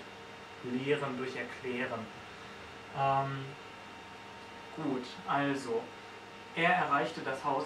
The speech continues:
jener Frau zum Zweck von wollen, durch Belehrung verändern, wen oder was, die Boshaftigkeit oder die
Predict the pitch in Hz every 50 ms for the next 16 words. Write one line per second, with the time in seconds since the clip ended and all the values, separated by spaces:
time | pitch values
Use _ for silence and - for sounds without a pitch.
0 | - 139 135 135 131 127 127 - - - - 135 147 156 160 165 165 - - -
1 | - - - 165 151 143 - - - 156 160 - - - - 156 151 151 156 165
2 | 170 - - - - 131 - 139 135 139 143 160 160 175 175 175 180 185 185 -
3 | - - - - - - - - - - - - - - - - - - - -
4 | - - - - - - - - - - - - - - 156 151 143 143 143 -
5 | - - - 147 147 139 151 156 160 165 170 165 160 160 - 135 - - - -
6 | 156 180 196 190 185 180 175 170 170 170 175 - - - - - - - - -
7 | - - - - - - - - - - - - - - - - - - - -
8 | - - - - 143 139 143 143 143 139 139 139 143 151 160 156 - - - 156
9 | 151 151 147 143 143 139 139 - - - - - - 160 160 165 175 - - -
10 | 165 160 151 - - - 160 156 - 156 147 143 143 143 135 135 135 123 135 135
11 | 131 131